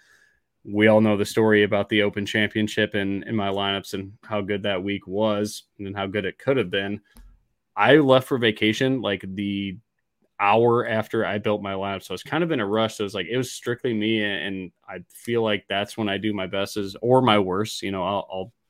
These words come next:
take an L when I get it, but I don't like to be influenced by others. So, um, this week I did happen to listen to a bunch of podcasts. I had a lot of, uh, windshield time this week driving around for work, but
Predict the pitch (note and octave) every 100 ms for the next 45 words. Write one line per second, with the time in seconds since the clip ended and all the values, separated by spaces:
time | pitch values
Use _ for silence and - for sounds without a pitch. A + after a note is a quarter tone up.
0 | _ - F#2+ E2 F#2 F#2+ F#2 F2+ F#2+ A2
1 | A2 E2 G#2 G#2+ A2+ A2 A2 G#2+ G#2+ F#2+
2 | G2+ G2+ G2+ - G2+ G2+ G2+ G2 - _
3 | - - - _ _ - B2 G#2+ G#2+ -
4 | _ - G#2+ G2 G2 G2+ C3+ A#2+ C3 B2
5 | G2 G2 F#2+ A2+ A#2 A2 A2 - - G#2+
6 | G#2+ G#2+ G#2+ G#2+ A2 G#2 A2+ G#2+ - G#2+
7 | G#2 - - _ A2+ G#2 G#2+ G#2+ G2 G#2
8 | G2 F#2+ F#2+ F#2+ F#2+ G2 F2+ F#2 G#2+ G#2+
9 | - A2 G#2 G#2 G#2 G#2 - G#2 G2+ G#2+
10 | G2 G#2 G2+ G#2 G2+ G2+ A2 G#2+ - G2+